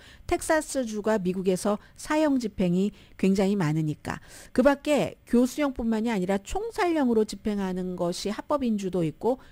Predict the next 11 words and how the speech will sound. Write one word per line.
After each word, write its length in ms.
전기의자도 1200
있잖아요. 760
그래서 260
아무튼 320
지난해에는 800
미국에서 600
스물네 1080
명, 300
음, 280
사형 400
집행이 580